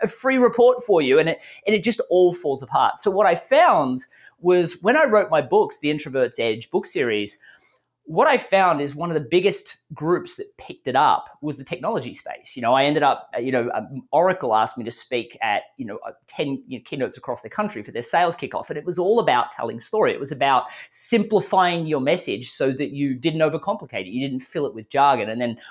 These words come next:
Microsoft asked me to speak at Microsoft Inspire, which was a ton of M S Ps. And because of that, I've, I've got the opportunity to work with M S Ps. I've got the opportunity to help M S Ps grow.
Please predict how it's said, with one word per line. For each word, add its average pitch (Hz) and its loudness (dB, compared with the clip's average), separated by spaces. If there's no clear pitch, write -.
Microsoft 185 0
asked 143 2
me 139 -6
to 131 -6
speak 139 -4
at 123 -12
Microsoft 131 -6
Inspire, 135 2
which 143 -2
was 175 -6
a 180 -4
ton - -4
of 190 0
M 139 -4
S 123 -6
Ps. 104 -8
And 131 -4
because 220 -2
of 302 2
that, 185 6
I've, 156 4
I've 156 -4
got 226 0
the 233 0
opportunity 165 -4
to 135 0
work 165 4
with 208 0
M 220 2
S 202 -2
Ps. 185 2
I've 131 2
got 127 -2
the 139 -2
opportunity 120 -4
to 107 -2
help 127 -2
M 117 -10
S 113 -16
Ps 107 -14
grow. 139 4